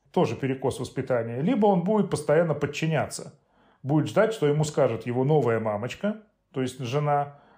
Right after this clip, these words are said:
"Иди на работу". "Ну, не хочу". "Ну, иди, ска-, я сказала". "Ну, ладно, пойду". "Че так мало денег принес? Ну-ка, зарабатывай больше". "Э, там плохой начальник". "Ух,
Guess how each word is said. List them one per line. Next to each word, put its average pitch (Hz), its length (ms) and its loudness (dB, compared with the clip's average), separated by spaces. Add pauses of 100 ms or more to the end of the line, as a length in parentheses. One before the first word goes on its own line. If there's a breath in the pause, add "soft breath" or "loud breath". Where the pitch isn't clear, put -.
"Иди 160 140 2
на 185 140 6
работу". 147 360 2
"Ну, 180 440 0
не 139 140 -4
хочу". 120 420 -4
"Ну, 165 180 4
иди, 170 280 2
ска-, 135 200 -2
я 123 80 0
сказала". 113 560 -2
"Ну, 185 220 -2
ладно, 131 400 0
пойду". - 440 -8 (100)
"Че 220 120 2
так 214 180 2
мало 175 220 6
денег 151 300 -2
принес? 123 320 -6
Ну-ка, 190 160 0
зарабатывай 165 500 2
больше". 135 340 -8
"Э, 233 560 -2
там 139 180 -2
плохой 147 340 -4
начальник". 139 720 -2 (160)
"Ух, 262 640 4